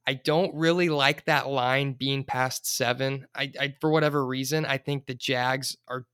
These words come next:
due for a close game. I don't think they're gonna win, but I think they might kinda hang around. If anything, I take over forty-six. I think both teams put up points, and neither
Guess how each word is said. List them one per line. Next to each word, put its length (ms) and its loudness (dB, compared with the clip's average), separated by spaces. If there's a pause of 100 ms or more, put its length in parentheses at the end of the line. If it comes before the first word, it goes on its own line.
due 360 0
for 400 -4 (180)
a 100 -4
close 600 -2
game. 800 -2
I 80 -6
don't 240 -6
think 100 -2
they're 140 -4
gonna 200 -4
win, 440 -2
but 80 0
I 80 -2
think 200 -6
they 120 -2
might 380 -2
kinda 280 -2
hang 260 0
around. 540 0 (320)
If 140 -2
anything, 320 4
I 80 6
take 240 2
over 280 2
forty-six. 840 -4 (260)
I 40 -6
think 180 -4
both 220 -2
teams 260 -6
put 160 -6
up 140 -8
points, 300 -8
and 180 -10
neither 440 -6